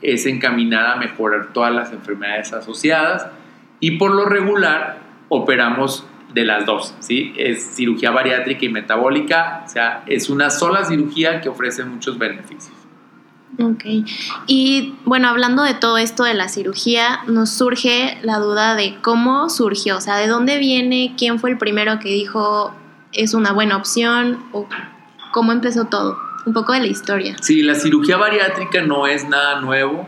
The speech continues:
Speaker 1: o sea, se ha popularizado mucho en los últimos años y esto es debido a de que las técnicas son cada día más seguras, como ahora ya se hace por vía de mínima invasión, por vía laparoscópica,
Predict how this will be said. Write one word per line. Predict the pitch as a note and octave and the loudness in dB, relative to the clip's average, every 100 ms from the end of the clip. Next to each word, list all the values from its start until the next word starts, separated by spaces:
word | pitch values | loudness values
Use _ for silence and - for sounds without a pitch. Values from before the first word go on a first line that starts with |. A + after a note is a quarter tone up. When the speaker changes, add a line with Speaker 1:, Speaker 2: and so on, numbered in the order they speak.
| - | -14
Speaker 1:
o | - | -8
sea, | - G#2+ | -6 -4
se | - A#2+ | 0 2
ha | A#2+ B2 C3 - - - - - - - | 4 4 2 0 -4 -6 -12 -16 -18 -2
popularizado | D3+ D3 C#3+ B2+ A#2+ A#2 C3 B2+ C#3 | 0 4 4 4 4 2 2 2 2
mucho | C3+ D3+ F#3 F3 E3+ | 2 2 2 2 2
en | C3 | 2
los | A#2+ - | 0 0
últimos | B2+ - C3+ B2 A2+ C3 | 0 0 -2 -2 -2 0
años | C#3+ D3+ D#3+ F3+ F3+ - - - - - - - - | 2 0 -2 -4 -8 -14 -20 -20 -20 -20 -18 -12 -2
y | B2 B2 | 2 4
esto | B2+ C3+ - F3+ | 2 2 2 2
es | D#3+ D3+ D3+ | 4 4 4
debido | D3 B2+ B2 C3 | 2 2 2 2
a | |
de | C3 | 2
que | B2+ A#2 | 0 0
las | G#2+ G#2+ | 0 -2
técnicas | B2+ A2+ A#2+ A#2+ B2+ | -2 0 -2 0 -2
son | A#2 G#2+ | -2 -2
cada | A#2 A2+ A2+ | 0 2 0
día | G#2+ | 0
más | G#2+ G#2+ G#2+ | -2 -6 -4
seguras, | A#2 A#2+ D3+ C#3 B2 - - - - | -2 2 4 4 0 -4 -10 -16 -20
como | - G#2+ | -14 -6
ahora | G#2 G#2 A2 | -2 2 2
ya | A2+ G#2+ G#2 | 2 2 0
se | G#2+ A2+ | 0 -4
hace | - G#2+ | -4 -6
por | - G2+ | -2 0
vía | G2+ G2+ | 0 0
de | G#2 G2+ | 0 0
mínima | A2 A2+ A2 | 0 2 2
invasión, | G#2+ G2+ G2 - C3+ C3+ C3+ C3+ B2 | 0 -2 -6 -2 0 2 0 -2 -4
por | - G#2+ | -4 -2
vía | G2+ G#2 | 0 0
laparoscópica, | G2 G#2 - G2 F#2+ - C3 C3+ C3+ A#2 - B2+ B2 | 0 -2 -2 -4 -6 -6 0 0 0 -6 -4 -2 -2